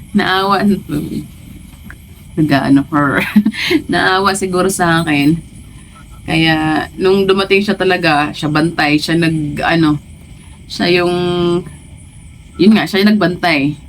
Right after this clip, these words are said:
At ako ay humiga dun. Talagang sobrang sakit ng ulo ko at nilalagnat talaga ako. Hanggang ngayon,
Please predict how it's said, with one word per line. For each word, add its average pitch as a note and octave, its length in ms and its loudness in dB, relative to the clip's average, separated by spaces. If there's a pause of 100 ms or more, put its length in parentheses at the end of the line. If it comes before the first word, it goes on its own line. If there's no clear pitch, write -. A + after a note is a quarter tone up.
(100)
At - 160 -14
ako D3 240 0
ay E3 180 2
humiga E3 460 0
dun. D#3 240 0
Talagang E3 560 2
sobrang E3 400 2
sakit E3+ 240 -4
ng E3+ 160 -4
ulo E3+ 320 2
ko D#3 80 -2
at - 80 -8
nilalagnat D#3+ 560 0
talaga D3+ 380 -2
ako. D#3+ 180 2
Hanggang E3+ 180 2
ngayon, E3+ 240 2